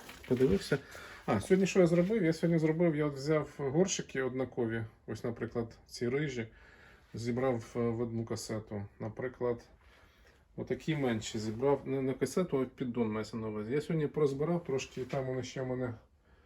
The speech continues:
наверху, от це у мене полиця с-, вільно тут помідори стоять, а там наверху ще стоять вон дві касети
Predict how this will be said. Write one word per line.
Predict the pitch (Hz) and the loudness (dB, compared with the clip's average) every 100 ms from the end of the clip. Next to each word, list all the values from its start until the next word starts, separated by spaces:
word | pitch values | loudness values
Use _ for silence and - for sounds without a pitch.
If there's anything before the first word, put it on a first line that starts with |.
| _ - - _ _ _ _ _ | _ -20 -20 _ _ _ _ _
наверху, | 135 127 123 127 - 135 127 107 - - | -2 0 2 0 -2 -2 -2 -2 -8 -8
от | 123 120 | -6 -6
це | - 139 | 0 2
у | |
мене | 127 127 | 4 2
полиця | 123 131 127 - | 2 2 0 -2
с-, | 117 135 | -8 -6
вільно | 127 123 | -4 -4
тут | 117 120 | -4 -6
помідори | 127 135 190 220 | -4 0 0 0
стоять, | - 123 113 - | -2 -2 -2 -4
а | 110 | -8
там | - 165 | -2 0
наверху | 165 151 147 143 | 2 0 -4 -8
ще | - 127 | -8 -8
стоять | - 127 127 - - - _ _ _ | -6 -6 -6 -10 -20 -20 _ _ _
вон | 131 | -8
дві | 117 120 | -6 -6
касети | - 123 131 117 117 | -6 -6 -6 -6 -6